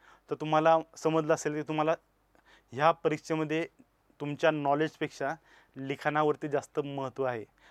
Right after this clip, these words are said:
आणि लिखाणाची प्रॅक्टिस जास्त करणं आहे. तुम्हाला सगळं येतं आहे, सगळ्या दुनियाभरच्या सगळ्या गोष्टी माहिती आहे, पण तुम्हाला एक्झाम हॉलमध्ये वेळ पुरत नाही आहे, हा तुमचा ड्रॉबॅक असणार आहे.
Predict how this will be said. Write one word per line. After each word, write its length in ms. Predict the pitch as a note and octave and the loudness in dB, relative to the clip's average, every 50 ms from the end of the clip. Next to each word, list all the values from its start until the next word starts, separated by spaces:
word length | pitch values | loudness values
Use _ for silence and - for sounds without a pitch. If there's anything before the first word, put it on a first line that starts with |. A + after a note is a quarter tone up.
| _ _ | _ _
आणि 200 | - C3 B2+ C3 | -10 -10 -8 -8
लिखाणाची 460 | C3 C#3 - - D#3 D3+ D3+ D3 - D3 | -8 -8 -4 -2 -2 -2 -2 -4 -6 -6
प्रॅक्टिस 520 | - - C#3 - - - D#3+ D#3+ - - - _ _ - | -4 -4 -4 -4 -4 -8 -10 -10 -10 -14 -20 _ _ -4
जास्त 280 | C3+ C#3+ B2 - - - C3 - | -4 -4 -4 -4 -6 -10 -8 -6
करणं 220 | C3+ B2+ A#2+ B2 | -8 -6 -6 -6
आहे. 180 | A#2+ A#2 G#2+ G#2 - _ _ _ - - _ _ _ - | -8 -8 -10 -14 -18 _ _ _ -20 -20 _ _ _ -2
तुम्हाला 260 | D3 D3+ D#3 D#3+ E3 | 0 4 4 4 4
सगळं 300 | - - E3+ D#3 D3+ F3+ | 4 2 0 2 4 4
येतं 260 | F3+ F3+ E3+ - F3 | 4 4 4 2 0
आहे, 80 | C#3+ A#2 - _ _ _ - - | 0 0 -4 _ _ _ -8 -6
सगळ्या 220 | C#3 C3 C#3+ D#3 | -2 2 2 2
दुनियाभरच्या 500 | D#3 D3 D3+ D3+ D#3+ D#3 D#3 D#3 C#3+ D3+ | 2 2 0 0 2 2 2 2 0 0
सगळ्या 200 | C#3+ D#3 D3 D3+ | -2 0 0 0
गोष्टी 260 | D#3 D#3 C#3+ - - D#3 | 0 -2 -2 -4 -6 -6
माहिती 340 | D3+ D3+ C#3 C3 - D3 | -4 -4 -4 -6 -6 -8
आहे, 80 | D3 - - _ - - - - _ _ | -8 -8 -10 _ -20 -20 -20 -20 _ _
पण 100 | - D3+ | -4 -4
तुम्हाला 260 | C#3+ D3+ D3+ D#3 D#3+ D#3+ | -2 0 2 2 2 2
एक्झाम 360 | D3+ D3 C3+ D#3 E3 E3 E3 | 0 0 2 0 2 4 2
हॉलमध्ये 440 | E3 E3 E3 E3 E3 D#3+ E3 E3+ E3+ - _ _ _ - | 2 2 2 0 -2 -2 -2 -4 -4 -8 _ _ _ -8
वेळ 220 | D3+ C#3+ D#3 E3 D#3+ | -2 0 0 0 0
पुरत 220 | - - D#3 D#3+ D#3 | 2 2 0 2 2
नाही 280 | D#3+ D#3 D3 B2+ A#2 A#2 | 0 -4 -4 -4 -8 -10
आहे, 80 | G#2+ G#2+ _ _ _ _ _ _ _ _ _ _ _ | -10 -12 _ _ _ _ _ _ _ _ _ _ _
हा 180 | - - D#3+ | 2 4 4
तुमचा 340 | D#3 - D#3+ D#3+ D3+ - E3 | 4 2 -2 -6 -4 -4 -2
ड्रॉबॅक 460 | D3+ C#3 D3 D3+ D3 C#3 D3 C#3 - | 0 2 2 2 2 0 -2 -2 -4
असणार 260 | B3 - - C3 B2 | -8 -8 -6 -6 -6
आहे. 100 | A2 A2 | -6 -8